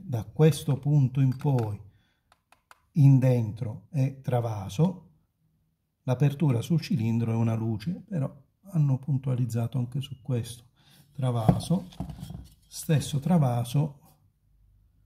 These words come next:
sull'Alfa R. Praticamente l'Alfa R è una copia del Polini, è un Polini rimarchiato.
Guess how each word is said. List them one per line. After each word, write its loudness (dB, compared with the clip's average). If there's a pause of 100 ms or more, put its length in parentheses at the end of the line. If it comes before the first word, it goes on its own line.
(440)
sull'Alfa 0
R. -8 (580)
Praticamente 4
l'Alfa 2
R 0
è 0 (120)
una -8
copia -2
del -8
Polini, 0
è 2
un -2
Polini 0
rimarchiato. 0